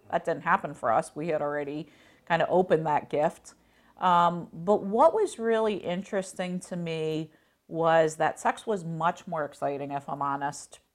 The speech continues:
before I got married than it ever was after I got married. Like,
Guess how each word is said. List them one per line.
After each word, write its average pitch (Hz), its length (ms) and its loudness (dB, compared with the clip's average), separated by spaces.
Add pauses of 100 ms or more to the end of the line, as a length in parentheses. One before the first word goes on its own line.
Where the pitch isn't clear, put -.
(120)
before 160 360 -2
I 165 80 4
got 185 200 2
married 185 680 -2
than 156 160 2
it - 200 -8 (100)
ever 143 300 -2
was - 260 -12
after - 320 -8
I 87 100 -4
got 80 220 -8
married. - 400 -14
Like, 147 320 -2